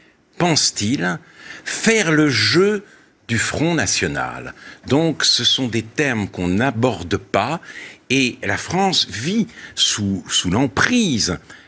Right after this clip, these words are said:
de, euh, d'un véritable déni de réalité. Je ne sais pas si ça vous a f-, frappé, vous qui quand même êtes journaliste, Olivier Galzi. Les deux grands livres sur notre situation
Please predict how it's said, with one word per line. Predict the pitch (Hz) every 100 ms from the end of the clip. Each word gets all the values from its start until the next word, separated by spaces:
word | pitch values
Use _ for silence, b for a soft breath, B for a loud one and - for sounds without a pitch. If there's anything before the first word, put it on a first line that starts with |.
| B
de, | - 85 117 104 101
euh, | 90 85
d'un | 104
véritable | 127 147 180 110 78 82
déni | 170 190 180 202 214
de | 113
réalité. | 107 - 131 117 85 - - 76 B B B B B _ _ _ _ - - -
Je | -
ne |
sais | 110
pas | 156
si | 170
ça | - 87
vous | 87
a | 82
f-, | - - - -
frappé, | - - 156 240 196
vous | 107 107 110
qui | -
quand | - 90
même | 90 85
êtes | 78
journaliste, | 95 127 175 185 -
Olivier | 90 82 82
Galzi. | 80 127 156 214 185 - B B B B B _ -
Les | 117 120 - - - _ _ _ _ _ -
deux | - 240 208
grands | 95 110 170 123 -
livres | 113 143 101 73 69 - B B
sur | - - 98
notre | 135 208 226 185 - -
situation | 104 - 107 - 98 - - -